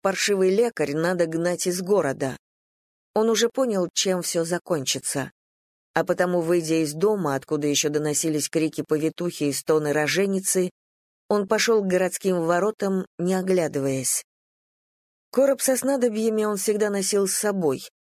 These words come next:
инструменты тоже были при нём. В каждом следующем городе он был осторожнее. И в каждом следующем городе он менял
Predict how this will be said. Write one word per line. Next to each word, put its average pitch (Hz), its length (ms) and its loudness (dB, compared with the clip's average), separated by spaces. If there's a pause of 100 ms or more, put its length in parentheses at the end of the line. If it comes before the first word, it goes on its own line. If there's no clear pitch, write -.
(160)
инструменты 185 760 0
тоже 190 280 0
были 170 280 0
при 180 180 0
нём. 135 360 -4 (520)
В - 60 -18
каждом 180 340 0
следующем 160 720 2
городе 170 400 2
он 151 240 0
был 170 400 0
осторожнее. 147 920 -4 (540)
И 185 100 4
в 190 80 -4
каждом 214 320 0
следующем 165 760 0
городе 196 560 0 (300)
он 165 200 0
менял 165 520 0